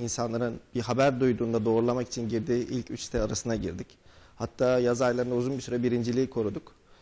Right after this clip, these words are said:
Ee, şimdi ilk üçte devam ediyoruz ama birincilik tabii hedefimiz. Televizyon konusunda, e,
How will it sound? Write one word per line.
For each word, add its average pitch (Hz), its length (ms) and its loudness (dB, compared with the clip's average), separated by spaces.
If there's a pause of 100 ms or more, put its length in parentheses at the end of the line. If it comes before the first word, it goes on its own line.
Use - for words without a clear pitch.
(300)
Ee, 120 260 2
şimdi 143 220 0
ilk 131 300 -2
üçte 143 400 -2 (120)
devam 123 280 6
ediyoruz 101 500 -4
ama 156 420 -2
birincilik 120 400 -2
tabii 117 180 -2
hedefimiz. 117 640 -8 (500)
Televizyon 156 460 2
konusunda, 185 680 0 (120)
e, 139 100 -2